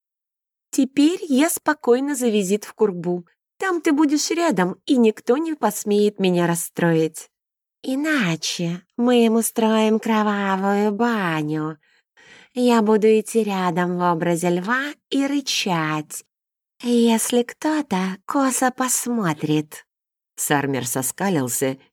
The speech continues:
и зачем-то вытаращил глаза. Ириса рассмеялась. Клыки, конечно, у него белели внушительные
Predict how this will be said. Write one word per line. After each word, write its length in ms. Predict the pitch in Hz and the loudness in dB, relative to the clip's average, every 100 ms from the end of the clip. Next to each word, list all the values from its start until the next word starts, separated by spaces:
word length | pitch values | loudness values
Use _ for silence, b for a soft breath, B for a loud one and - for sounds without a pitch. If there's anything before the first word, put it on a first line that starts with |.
| - | -2
и 80 | 156 | 0
зачем-то 560 | 156 151 247 247 196 | 0 0 -2 -2 0
вытаращил 580 | 160 151 151 143 - 127 | 2 2 0 -2 -4 -4
глаза. 580 | 127 131 135 127 113 110 _ _ _ _ _ - | -4 -2 -4 -4 -8 -8 _ _ _ _ _ 0
Ириса 380 | 165 156 - 143 | 2 2 2 -2
рассмеялась. 880 | 143 - 143 131 123 110 117 - - _ _ _ _ - | -2 -2 -2 0 -2 -2 -4 -8 -16 _ _ _ _ -4
Клыки, 480 | 190 175 160 170 | 2 2 2 -2
конечно, 600 | 165 156 151 151 - 151 - | 0 0 2 0 0 -2 0
у 100 | 156 | 0
него 260 | 151 147 | 2 0
белели 380 | 139 147 143 139 | 0 2 4 2
внушительные 1080 | 143 147 175 - 226 151 139 135 127 123 | 0 -2 -4 -2 -2 0 0 -2 -2 -4